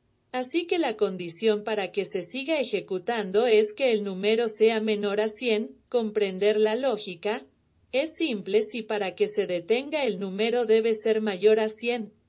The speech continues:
entonces para seguirse ejecutando el número debe ser menor o igual a cien.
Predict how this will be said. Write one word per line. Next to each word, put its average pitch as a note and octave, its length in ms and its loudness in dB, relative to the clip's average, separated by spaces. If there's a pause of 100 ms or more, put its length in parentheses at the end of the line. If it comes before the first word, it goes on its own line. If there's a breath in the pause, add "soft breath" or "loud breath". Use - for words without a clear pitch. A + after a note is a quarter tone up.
(760)
entonces C#4 720 -4
para G#3+ 240 -4
seguirse G3+ 720 -2
ejecutando A3+ 760 -4
el A3+ 200 0
número A3 480 -2
debe A#3 280 0
ser G#3+ 300 2
menor G#3+ 420 0
o G#3 140 4
igual F#3 320 0
a A#3+ 100 0
cien. A#3+ 440 -4